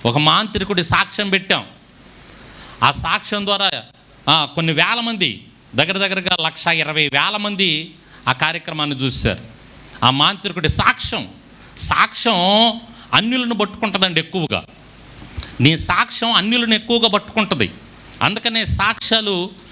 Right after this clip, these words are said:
మనం అన్యుల మధ్య చెప్పాలి. మనం మన, మన దేవుని గొప్పతనం చెప్పాలి. "నా దేవుడి కార్యం జరిగించాడు నా జీవితంలో" అని నిలబడి చెప్పాలి. అది కదా, వ్యర్థమైన ఎన్నో మాట్లాడుతుంటాం మనం బయట. ఈ సాక్ష్యం చెప్పొద్దా మనం దేవుని సన్నిధిలో?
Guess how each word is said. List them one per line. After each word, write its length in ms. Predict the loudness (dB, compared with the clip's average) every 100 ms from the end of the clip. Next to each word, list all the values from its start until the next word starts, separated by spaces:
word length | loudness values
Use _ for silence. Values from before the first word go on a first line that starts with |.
| -4
మనం 200 | 2 4
అన్యుల 320 | 4 2 2 2
మధ్య 340 | 0 0 0
చెప్పాలి. 760 | 0 0 -4 0 0 0 -4 -6 -16 -8 -2
మనం 260 | 2 4
మన, 160 | 2 0 -6 -10 0
మన 120 | 0
దేవుని 380 | 4 2 0 -4
గొప్పతనం 600 | -4 -2 -2 0 2 2
చెప్పాలి. 300 | 2 0 0
"నా 80 | 0
దేవుడి 340 | 2 0 0
కార్యం 500 | -4 0 0 0 -4
జరిగించాడు 560 | -2 -2 -2 -2 0 2
నా 120 | 0
జీవితంలో" 520 | 0 -4 -2 0 2
అని 260 | 2 0 -4 -12 -4 2
నిలబడి 360 | 2 2 0
చెప్పాలి. 400 | 0 0 0 0
అది 160 | 0 -2
కదా, 520 | 0 0 0 -2 -4
వ్యర్థమైన 580 | -2 -2 0 4 4 4
ఎన్నో 260 | 0 0 0
మాట్లాడుతుంటాం 720 | 0 -2 -4 -4 -2 0 2
మనం 260 | 2 2 2
బయట. 360 | 0 0 -2 -4 -14 -20 -20 -16 -6 2
ఈ 100 | 4
సాక్ష్యం 520 | 4 2 0 -2 -2
చెప్పొద్దా 360 | -2 -2 0 2
మనం 300 | 2 0 0
దేవుని 260 | 0 0
సన్నిధిలో? 480 | 0 0 2 2 0